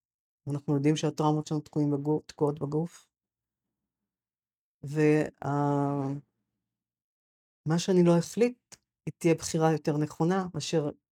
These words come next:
אילו הייתי מוותרת על העשרים ו-, עשרים שעות המיותרות האלה. כמו שאמרתי קודם, ש-,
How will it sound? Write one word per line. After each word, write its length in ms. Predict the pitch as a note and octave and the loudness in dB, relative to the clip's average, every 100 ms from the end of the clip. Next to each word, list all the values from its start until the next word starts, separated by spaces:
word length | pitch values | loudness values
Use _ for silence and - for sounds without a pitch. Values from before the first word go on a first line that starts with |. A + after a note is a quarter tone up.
| - | -2
אילו 380 | D#3 D#3 D#3 D3+ _ _ _ _ _ - | 0 2 0 -4 _ _ _ _ _ -4
הייתי 260 | D3 D3+ F3 | 0 2 2
מוותרת 500 | D3+ C#3 D3+ C#3+ C#3+ | 0 0 0 0 -2
על 100 | C3+ | -4
העשרים 460 | C3+ - D3 C#3+ C#3 | -4 -6 -6 -4 -2
ו-, 580 | C#3 C3 C3+ C#3+ - | -4 -4 -6 -10 -16
עשרים 260 | - - D3 | -12 -6 -6
שעות 280 | - C#3+ C#3 | -4 -4 -4
המיותרות 580 | C#3 C3+ B2+ C3 C3 - | -4 -4 -4 -4 -4 -8
האלה. 180 | C#3 C3+ _ _ _ _ _ _ _ _ _ - | -12 -14 _ _ _ _ _ _ _ _ _ -12
כמו 120 | C#3 | -10
שאמרתי 500 | C3 C#3+ C#3 C3+ - | -8 -4 -4 -4 -8
קודם, 360 | - C#3 D3 C#3+ | -4 -4 -4 -8
ש-, 140 | - | -12